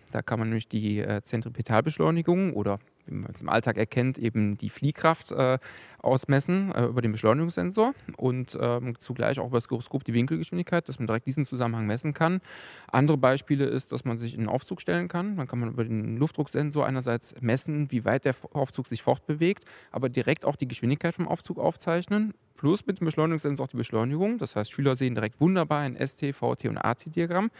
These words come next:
was uns vielleicht, äh, etwas schwerer zu vermitteln ist, als, äh, diese, diesen Bezug zu einem Alltag zu haben. Ähm, ja, oder als drittes Beispiel kann man über das Mikrofon mit zwei Smartphones relativ simpel die Schallgeschwindigkeit bestimmen mit, äh, ja, mit den Werkzeugen unserer App.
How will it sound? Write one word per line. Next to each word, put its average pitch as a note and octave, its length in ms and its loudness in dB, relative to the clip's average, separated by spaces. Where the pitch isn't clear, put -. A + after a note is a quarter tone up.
was A#2+ 120 -10
uns A#2 220 -4
vielleicht, - 400 -4
äh, G#2+ 320 -2
etwas - 300 -4
schwerer C#3 260 4
zu - 100 -14
vermitteln A2+ 440 -2
ist, - 200 -6
als, - 460 -6
äh, A2+ 100 -4
diese, A2 340 -10
diesen B2+ 160 0
Bezug B2 300 -2
zu - 80 -4
einem A2+ 80 -2
Alltag C3 380 0
zu D#3+ 100 -2
haben. D#3 320 0
Ähm, B2 280 4
ja, D3 100 6
oder B2 180 4
als G#2 160 0
drittes C#3 280 -4
Beispiel C#3 380 0
kann C3+ 220 -4
man D3 140 -4
über C3 100 -2
das B2 120 -4
Mikrofon B2 600 -4
mit C#3 100 -8
zwei G#2 240 -4
Smartphones C#3+ 640 -4
relativ C3 380 -2
simpel C3+ 260 -4
die C#3+ 80 -12
Schallgeschwindigkeit C3 680 -2
bestimmen F#2 520 -6
mit, - 360 -10
äh, G2 140 -8
ja, A2 140 0
mit G#2+ 220 -6
den G#2 160 -2
Werkzeugen G#2 440 0
unserer G2+ 280 -4
App. - 60 -10